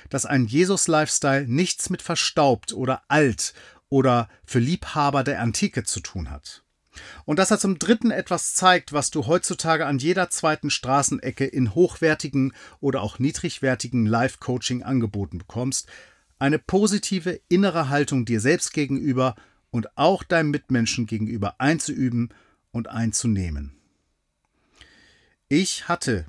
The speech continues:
bisher noch keine Auseinandersetzung mit Neonazis. Ich möchte mich auch ausdrücklich mit der heutigen Scott und Gott Episode um keine bewerben. Aber dafür habe ich andere Konflikte. Konflikte mit Personen aus meiner Familie, aus meinem Berufsfeld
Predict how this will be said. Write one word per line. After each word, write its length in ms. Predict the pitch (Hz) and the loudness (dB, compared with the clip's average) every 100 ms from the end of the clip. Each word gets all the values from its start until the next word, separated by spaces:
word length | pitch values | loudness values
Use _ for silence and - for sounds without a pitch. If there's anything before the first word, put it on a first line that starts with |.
| - | -6
bisher 420 | 110 - 110 104 | -6 -2 -2 0
noch 220 | 101 98 | -2 -4
keine 260 | - 113 104 | -4 -2 -2
Auseinandersetzung 800 | 92 - 110 107 104 101 - 107 | -4 -2 0 0 -2 -4 -4 -2
mit 160 | 101 - | -4 -2
Neonazis. 920 | 104 98 92 87 80 - 71 - - _ _ _ _ - | 0 0 -2 -6 -8 -10 -10 -10 -10 _ _ _ _ -6
Ich 140 | 123 | -2
möchte 240 | 156 160 165 | 0 0 -2
mich 160 | 156 | -4
auch 180 | 143 - | -6 2
ausdrücklich 600 | 175 190 - 180 - - | 2 4 2 -2 -2 -6
mit 140 | 151 | -4
der 140 | 139 101 | -2 2
heutigen 420 | 156 - - 165 | 2 0 -6 -4
Scott 340 | - - 165 | -2 0 0
und 140 | - 127 | 0 0
Gott 240 | 160 - | -2 0
Episode 480 | 147 120 135 139 143 | -4 -2 0 0 0
um 180 | 156 139 | 0 -2
keine 320 | - 135 135 | 0 0 2
bewerben. 600 | 135 131 175 143 78 - _ _ - - _ _ _ | 0 2 2 2 -2 -14 _ _ -20 -20 _ _ _
Aber 180 | - 151 | -2 4
dafür 320 | 180 185 190 | 4 4 2
habe 160 | 165 160 | 2 -2
ich 140 | 143 | 0
andere 260 | 156 135 101 | 2 2 0
Konflikte. 600 | 98 85 - 73 - 71 71 _ _ _ | -4 -8 -10 -14 -16 -20 -20 _ _ _
Konflikte 440 | - 101 - 131 131 | -12 -8 -6 -4 -4
mit 160 | 110 | -4
Personen 340 | - 110 120 123 | -2 -4 -2 -2
aus 140 | 113 | 0
meiner 220 | 131 123 | 0 0
Familie, 580 | 113 123 156 175 170 170 - _ _ _ | -2 0 2 2 2 0 -8 _ _ _
aus 80 | - | -2
meinem 180 | 147 139 | 2 2
Berufsfeld 800 | 117 202 - - 165 160 - | 2 2 2 4 4 4 -2